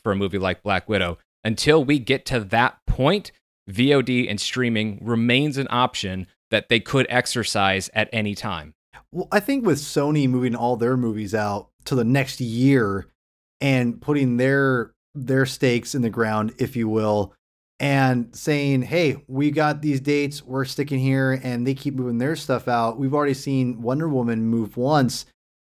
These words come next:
Speaker 2: I, and who's to say
Speaker 1: It's gonna
Speaker 2: it
Speaker 1: have to move again.
Speaker 2: Yeah, I, I mean, we, I, that, I, I, I don't know. It's very possible. I, I just, like,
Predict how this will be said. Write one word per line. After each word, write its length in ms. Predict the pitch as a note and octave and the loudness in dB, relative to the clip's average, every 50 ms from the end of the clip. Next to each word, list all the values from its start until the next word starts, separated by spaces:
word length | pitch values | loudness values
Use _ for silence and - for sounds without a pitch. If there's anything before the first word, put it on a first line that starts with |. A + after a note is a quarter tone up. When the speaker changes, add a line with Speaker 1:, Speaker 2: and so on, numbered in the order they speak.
| _ _ _ _ _ _ _ _ - | _ _ _ _ _ _ _ _ -12
Speaker 2:
I, 180 | - - - D3 | -8 -4 -2 0
and 360 | D3+ D3 C#3 D3 C3+ B2 B2+ | 0 0 -2 -2 -4 -2 2
who's 200 | A#2+ D3+ F#3 F#3+ | 2 2 2 0
to 100 | F3+ E3 | -2 -4
say 240 | D3 - F3+ F#3 F3+ | -2 2 2 2 2
Speaker 1:
It's 60 | E3+ | 2
gonna 80 | D3 C3 | 0 -2
Speaker 2:
it 60 | B2+ | -2
Speaker 1:
have 100 | C3+ B2 - | -4 -4 -6
to 60 | B2 | -8
move 180 | B2 B2+ A#2+ | -8 -8 -8
again. 380 | G#2+ G#2+ G#2 A#2 G#2+ G2 F#2 F2+ _ - | -8 -8 -6 -6 -8 -8 -10 -8 _ 2
Speaker 2:
Yeah, 320 | F3+ G#3 G#3 D#3 A#2 - - | 4 4 4 4 0 -2 -4
I, 100 | D#3+ E3+ - | -6 -4 -2
I 60 | E3+ F#3 | -2 0
mean, 180 | F#3 F3+ F3 F3 | 0 0 0 0
we, 160 | G3 A#3 - | 0 0 0
I, 240 | - F3+ G3 F#3 - - - - - - - | -2 -4 -4 -4 -6 -10 -18 -20 -20 -10 -4
that, 260 | D#3+ A3+ C4 D4 C#4 | 0 2 2 4 2
I, 60 | G#3 | 2
I, 500 | G#3 G#3 F#3 E3 F#3+ F#3+ - - - - | 0 0 0 0 -2 -4 -4 -6 -6 -2
I 20 | G3+ | -2
don't 220 | G3+ G3 F#3 D#3 D3+ | 0 0 0 0 0
know. 500 | D3 D3 D3+ D#3 E3 F3+ G3 G3 - _ - | 0 2 2 2 2 2 0 0 -4 _ -4
It's 180 | F3+ G3 F#3+ - | -4 -4 -4 -2
very 240 | C#3 F3 F#3+ F3+ D3+ | -2 0 0 0 0
possible. 640 | C3+ D3 D#3+ E3+ F3 - D3+ B2 A#2+ A2+ A#2 A2+ | 0 0 0 0 0 -2 -4 -2 -2 -2 -2 -2
I, 140 | B2+ C#3+ D3 D3+ | -4 -4 -4 -4
I 140 | - E3 | -2 -4
just, 220 | E3 D#3 D3+ C#3 D3+ | -2 -4 -4 -4 -4
like, 120 | E3 D#3 | -4 -4